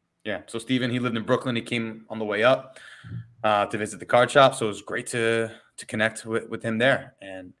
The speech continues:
I had actually been to Alex's earlier in the week, but again, I picked up some random stuff because,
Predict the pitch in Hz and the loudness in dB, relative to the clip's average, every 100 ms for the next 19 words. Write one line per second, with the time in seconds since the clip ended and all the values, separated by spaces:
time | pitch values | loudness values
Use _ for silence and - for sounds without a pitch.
0 | _ _ _ _ _ 117 127 131 135 175 | _ _ _ _ _ 6 8 8 6 6
1 | 170 160 151 127 131 131 110 - 120 135 | 4 2 4 4 4 4 -2 -2 -2 0
2 | 127 117 95 156 - - 151 165 165 - | -2 -2 -4 -4 -6 2 10 10 8 0
3 | - 151 208 180 214 214 214 208 170 170 | 0 6 8 8 4 4 2 0 2 6
4 | 185 170 - 117 98 - - 113 123 117 | 6 2 -2 -2 -2 -10 -12 -2 2 4
5 | 117 113 | 2 -2